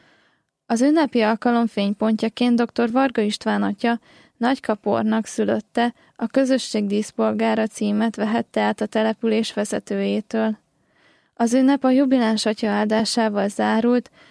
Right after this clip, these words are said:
amelyben Isten kegyelmét kérte a hívek és a közösség számára. Ezt követően agapéval folytatódott a bensőséges ünneplés, ahol családtagjai, rokonai, barátai és paptestvérei személyesen is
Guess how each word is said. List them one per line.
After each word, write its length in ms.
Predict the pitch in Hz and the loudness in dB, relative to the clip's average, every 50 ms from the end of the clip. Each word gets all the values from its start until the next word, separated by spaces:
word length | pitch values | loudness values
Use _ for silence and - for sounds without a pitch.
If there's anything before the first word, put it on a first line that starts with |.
| _ _ | _ _
amelyben 500 | - 233 233 240 240 233 240 220 240 240 | -2 0 2 2 2 2 2 0 2 2
Isten 380 | 254 254 - - - 240 233 214 | 0 0 -2 -2 -2 0 -2 0
kegyelmét 600 | - 220 220 214 226 226 220 214 214 208 208 - | 0 -2 0 0 0 0 0 0 0 0 -2 -4
kérte 440 | - - 220 208 214 - - 226 214 | -4 -4 -2 -2 -2 -2 -2 -2 -2
a 20 | |
hívek 540 | 220 220 226 214 208 208 220 233 226 - - - | 0 0 0 0 0 0 0 -2 -2 -4 -8 -6
és 180 | - 220 - - | -6 -6 -4 -4
a 60 | 214 | -4
közösség 520 | - 247 240 220 220 214 - - 208 202 | -2 -2 0 0 0 -2 -2 -2 -4 -4
számára. 760 | - - - 208 202 202 208 208 214 214 214 226 220 220 - _ _ _ _ _ - _ _ _ | -4 -4 -4 -2 -2 0 -2 -2 0 0 0 0 -2 -2 -4 _ _ _ _ _ -20 _ _ _
Ezt 220 | - 233 269 - - | -2 -2 -2 0 2
követően 600 | - 277 226 233 240 233 - 240 233 233 226 233 | 0 2 2 2 -2 0 0 0 0 2 2 2
agapéval 600 | 254 254 269 247 - - 202 220 214 202 214 226 | 2 2 0 0 0 0 -2 -2 0 -2 -4 -4
folytatódott 800 | - - 233 233 220 - 220 - - 214 208 208 214 214 - 220 | -2 -2 0 0 0 0 -4 -4 -2 -4 -2 -2 -4 -4 -2 -4
a 40 | |
bensőséges 880 | 214 233 240 240 233 - - 208 214 - - 226 202 202 220 214 - - | 0 0 2 0 0 0 -2 -4 -4 -2 -2 -2 -2 -2 -2 -4 -2 0
ünneplés, 600 | 226 226 226 233 240 226 - 247 247 247 233 - - - - - - - _ | 0 2 2 2 0 0 0 0 2 2 0 -2 -6 -16 -20 -20 -20 -18 _
ahol 280 | - 233 226 240 240 233 | -2 2 2 2 2 2
családtagjai, 880 | - - 247 233 233 233 226 - - 240 233 214 220 233 240 240 240 240 | 0 0 0 2 2 2 0 0 0 -2 -2 0 0 2 2 2 2 2
rokonai, 640 | 233 220 208 - - 226 220 220 233 233 233 240 233 | 2 0 -2 -2 -2 0 2 2 2 2 2 2 2
barátai 760 | 208 220 214 208 214 214 214 208 - - 240 240 247 247 - - - - _ - | 2 2 0 2 2 0 0 -2 -2 -2 0 2 0 0 -2 -6 -20 -20 _ -6
és 140 | - 226 - | -6 -6 -2
paptestvérei 800 | - 294 294 - - - 226 - - 226 233 226 220 233 233 233 | 0 0 0 0 0 -2 -2 -2 0 0 0 2 2 2 0 0
személyesen 600 | - - 262 247 240 233 214 226 220 - 226 226 | 0 0 0 2 2 2 2 0 0 0 0 0
is 140 | 226 220 | 0 0